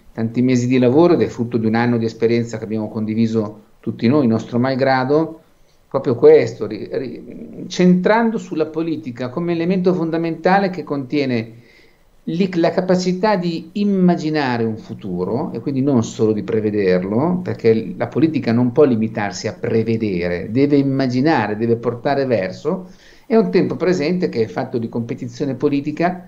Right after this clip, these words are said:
per il controllo, diciamo così, del processo. È normale, è fisiologico, perché se io governo il processo, più facilmente andrò verso il futuro che desidero. E questa sintonia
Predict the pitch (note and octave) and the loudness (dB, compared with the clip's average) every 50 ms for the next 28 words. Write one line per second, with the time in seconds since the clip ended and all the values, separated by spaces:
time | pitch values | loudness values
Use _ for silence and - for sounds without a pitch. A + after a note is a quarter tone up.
0 | - _ _ - - _ _ - - G3+ G#3+ A3 A3+ G#3 - - F3+ E3 D#3+ - | -20 _ _ -20 -20 _ _ 4 6 8 8 8 6 2 -2 -4 -6 -6 -6 -6
1 | E3 D#3+ E3+ F3 F#3 F#3 F#3+ G3 F#3 F3 F3+ F3+ D#3 D3+ D3+ D3+ - D3 C#3 E3 | -4 -2 0 0 0 0 -2 -4 -4 -4 -4 -4 -4 -4 -4 -4 -4 -4 -2 0
2 | F#3 F3+ F3+ F3+ F#3 F3+ F3+ F3 - - B2+ F#2+ - - - - - - F#2 F2+ | 2 4 4 2 2 0 -2 -4 -4 -4 -4 -4 -6 -8 -12 -14 -14 -12 -12 -12
3 | F2+ - - - F#3+ F#3+ G3+ G3 G3+ B3 D4 - - - - - - B2+ C3 D#3 | -14 -14 -12 -8 -4 -2 -2 0 0 0 0 0 -2 -4 -6 -6 -6 -2 0 0
4 | F3+ G3+ D#3+ A2 F#2 F#2 F2+ - - - - - A2+ - B2+ A2+ - - E3+ D3+ | 2 2 2 0 -2 -6 -10 -12 -14 -12 -10 -10 -8 -8 -8 -8 -6 -4 -4 -2
5 | B2+ C3+ C3+ C#3+ D#3 D#3 D3+ D#3 E3 D#3 - A3+ A3+ A3+ - G2+ F#2 F2+ - - | 0 2 4 6 6 6 6 4 0 0 2 2 0 2 -2 -6 -8 -8 -10 -12
6 | - D#3 - - - - - - - F#3+ F3+ F3+ D#3+ F3 - G3+ G3 G3 F3 F3+ | -14 -14 -14 -16 -20 -20 -14 -8 -6 -4 -2 0 -2 -2 -4 -4 -4 -4 -4 -4
7 | - - F3+ - A#2+ A#2+ A#2+ - - - - - _ _ _ - C3 C3+ C3 C#3+ | -4 -6 -6 -6 -6 -6 -6 -8 -16 -20 -20 -20 _ _ _ -4 -4 -2 0 2
8 | C#3 A#2+ B2 B2+ A#2+ - C3 A#2 - A#2 - - C3 B2+ A#2+ - A#2+ A#2 A2 G#2+ | 2 2 2 2 0 -2 -6 -8 -6 -6 -4 -2 -2 0 0 0 2 2 2 0
9 | A2+ G2+ F2+ F2 F#2 F2+ - - - - - - - - - - - - F3+ F3+ | 0 -4 -6 -6 -6 -8 -8 -12 -16 -20 -20 -20 -20 -20 -20 -20 -4 0 0 2
10 | F3+ F3+ - G#3+ G3+ F#3 F3+ - F#3+ F3+ - - F#3+ F3+ F3+ - - F3+ F3+ F3+ | 2 2 2 2 2 2 0 -2 -4 -4 -4 -4 -4 -4 -2 0 2 4 4 4
11 | E3+ C3+ G#2+ F#2 - - - | 4 2 0 -6 -10 -14 -20